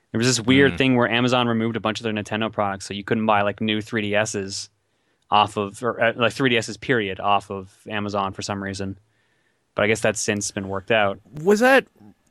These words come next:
Speaker 2: like, was this a Nintendo thing, though, or was it because, um, they couldn't, like, keep up with any demand or something? 'Cause I know there was a while there where people were pre-ordering Amiibos and three D Ss a lot and causing, like, a lot of shit by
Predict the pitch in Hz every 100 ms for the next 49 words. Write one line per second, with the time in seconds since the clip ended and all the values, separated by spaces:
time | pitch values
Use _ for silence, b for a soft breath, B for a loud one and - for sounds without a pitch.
0 | _ 135 151 127 123 147 160 170 - 156
1 | 120 110 113 135 180 196 190 196 196 147
2 | 131 131 131 127 131 - 127 120 107 110
3 | 101 92 90 87 - 107 113 - 131 113
4 | 107 92 - - - _ _ 87 92 87
5 | - - 120 107 104 98 101 95 - -
6 | 98 95 92 90 90 87 90 87 85 -
7 | 87 92 92 - 127 131 151 156 147 120
8 | 107 110 110 107 104 101 - 107 113 104
9 | 98 - 98 98 98 101 101 90 87 95
10 | 98 98 98 95 98 92 92 - 95 101
11 | 90 85 90 90 110 98 92 95 92 92
12 | 90 85 87 90 90 90 87 80 80 80
13 | 82 82 - - - 87 95 - 82 80
14 | 78